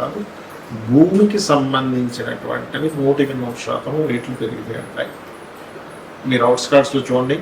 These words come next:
సంవత్సరంన్నర నుంచి ఆగిపోయి ఉన్నాయి అలాగా, రేట్లు పెరగట్లేదు, తరగట్లేదు, వాళ్ళు అమ్ముకోవట్లేదు, అలా ఉండిపోయి అలా స్ట్రక్ అయిపోయినటువంటి భూ సంబంధించినవి పెరగడం ప్రారంభమవుతుంది. సేల్స్ అనేది పెరుగుతుంది, రొటేషన్ అనేది పెరుగుతుంది.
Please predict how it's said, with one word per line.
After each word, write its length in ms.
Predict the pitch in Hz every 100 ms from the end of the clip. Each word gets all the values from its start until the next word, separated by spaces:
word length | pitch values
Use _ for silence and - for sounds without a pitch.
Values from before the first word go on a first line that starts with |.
| -
సంవత్సరంన్నర 500 | - 120 - 123 120
నుంచి 400 | 110 120 123 151 135
ఆగిపోయి 380 | 127 127 139
ఉన్నాయి 240 | 123 117 127
అలాగా, 420 | 120 - - - - - -
రేట్లు 340 | 123 127 - - -
పెరగట్లేదు, 560 | 123 120 123 135 127 151
తరగట్లేదు, 540 | 147 117 117 - 117 - - -
వాళ్ళు 360 | - - 127
అమ్ముకోవట్లేదు, 640 | 123 123 127 120 - 123 117
అలా 120 | 120
ఉండిపోయి 400 | 113 107 104 - - -
అలా 180 | 139 139
స్ట్రక్ 500 | - 139 127 - 160
అయిపోయినటువంటి 720 | 165 156 143 131 120 113 120
భూ 80 | 123
సంబంధించినవి 840 | 123 123 117 110 110 - 110 139 170 - - - - -
పెరగడం 460 | 117 117 120 131 123
ప్రారంభమవుతుంది. 800 | 113 - 101 - - - 123 151
సేల్స్ 420 | - 123 117 117
అనేది 200 | 113 - -
పెరుగుతుంది, 440 | - - - 147
రొటేషన్ 420 | 139 135 127 120 117
అనేది 180 | 110
పెరుగుతుంది. 800 | 110 117 - 156 143 127 - -